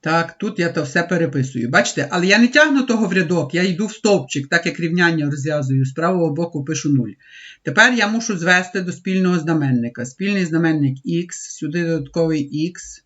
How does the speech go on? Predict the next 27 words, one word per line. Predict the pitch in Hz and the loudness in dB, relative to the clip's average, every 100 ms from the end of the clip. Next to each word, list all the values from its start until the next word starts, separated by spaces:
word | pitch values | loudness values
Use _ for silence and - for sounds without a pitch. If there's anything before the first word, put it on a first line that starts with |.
| _ | _
сюди | - 147 | -8 -4
один. | 175 151 151 127 117 - _ - - - - - | 0 0 2 0 -2 -14 _ -20 -20 -20 -20 -14
І | |
тепер | 135 190 208 | 0 2 4
я | 202 | 2
пишу | 190 147 143 | 0 -2 -2
два | 139 135 165 180 202 - 165 156 160 | -2 0 4 4 4 0 -4 -4 -6
х | - - - | -12 -16 -4
мінус, | 180 165 156 160 170 - | 0 2 2 0 -2 -6
і | 190 | -8
тут | 143 254 247 | 0 0 2
от | 202 | 0
не | 202 | -2
поспішайте | 190 - 196 240 247 247 | -4 -4 0 4 4 2
відразу | 190 170 180 185 175 | -6 0 2 2 0
написати | 160 - 170 165 156 | -2 0 0 0 -4
х | - | -4
плюс | - 160 - | -8 -8 -6
три. | 147 143 127 - - - _ | -4 -2 -4 -6 -20 -20 _
Краще | - 180 233 202 | 2 2 4 0
напишіть | 190 - 220 220 | -2 0 -4 -2
ту | 202 | -2
одиничку, | 185 170 180 196 185 - | 0 2 0 -2 -4 -4
бо | 165 165 | -4 -4
ви | |
загубите | 170 165 180 170 151 | -2 0 0 -2 -4
знак. | 151 160 135 - - | -2 -2 -2 -6 -18